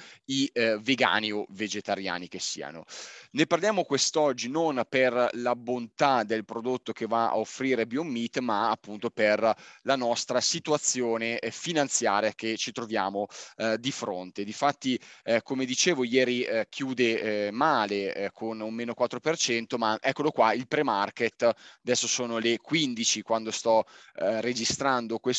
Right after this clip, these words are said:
video, nella quale troviamo un pre-market in negativo del meno,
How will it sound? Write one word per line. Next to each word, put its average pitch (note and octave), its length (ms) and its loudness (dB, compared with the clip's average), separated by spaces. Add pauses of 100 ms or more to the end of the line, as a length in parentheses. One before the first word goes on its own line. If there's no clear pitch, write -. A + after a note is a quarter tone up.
(140)
video, G#2+ 360 -6
nella A2 220 -2
quale G#2 240 4
troviamo G#2+ 460 0
un G#2+ 120 -8
pre-market A2 560 0
in B2 80 -4
negativo A#2 480 -2
del G#2+ 160 0
meno, G2+ 340 -6